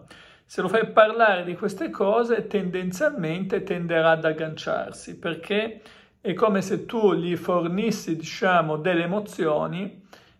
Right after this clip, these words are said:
ehm, e che lui, eh, identifica, identifica te come, eh, colei che ha prodotto tali emozioni, colei che ha, eh, gestito tali emozioni. Quindi questo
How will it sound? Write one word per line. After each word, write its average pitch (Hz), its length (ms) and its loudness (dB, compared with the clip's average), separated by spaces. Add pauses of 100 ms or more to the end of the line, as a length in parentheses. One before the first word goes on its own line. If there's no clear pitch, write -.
(160)
ehm, 165 840 -2
e 185 100 -8
che 226 120 -2
lui, 226 540 0
eh, 156 840 0
identifica, 208 1000 2
identifica 170 640 0
te 196 260 2
come, 180 640 -2 (760)
eh, 175 600 -8
colei 190 600 6
che 165 240 2
ha 170 240 6 (180)
prodotto 165 920 2
tali 151 260 4
emozioni, 151 760 -2
colei 175 500 0
che 165 180 -2
ha, 185 340 2 (520)
eh, 156 1700 -4
gestito 165 960 -2
tali 160 260 6
emozioni. 156 720 -4
Quindi 180 380 -2
questo 208 720 4